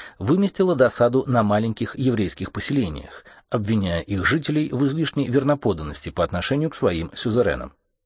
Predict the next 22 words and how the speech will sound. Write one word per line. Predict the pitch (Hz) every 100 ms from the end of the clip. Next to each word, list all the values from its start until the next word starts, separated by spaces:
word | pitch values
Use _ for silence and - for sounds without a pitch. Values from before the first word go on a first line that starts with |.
| _ _ _ _ _ _
Когда | - 110 117 120
через | - 113 101
несколько | 120 117 107 113
недель | 123 104 87 69 - -
польские | - 117 104 - 107
аристократы | 110 110 113 - 107 85
стали | 80 - 98
наносить | 101 98 98 120 107
сокрушительные | - - - 139 107 - 85 82
карательные | 110 107 - 80 80
удары, | 80 101 139 85 - _ _ - - -
еврейские | 117 131 147 - 101
деревни | 87 113 165 175
снова | 147 147 160 170
попали | - - 127 139
под | 123
горячую | 104 85 73 - 123
руку, | 135 73 82
и | - 90
жертвы | 82 107 113 135 135
исчислялись | 117 107 - 85 80 -
тысячами. | 143 - - -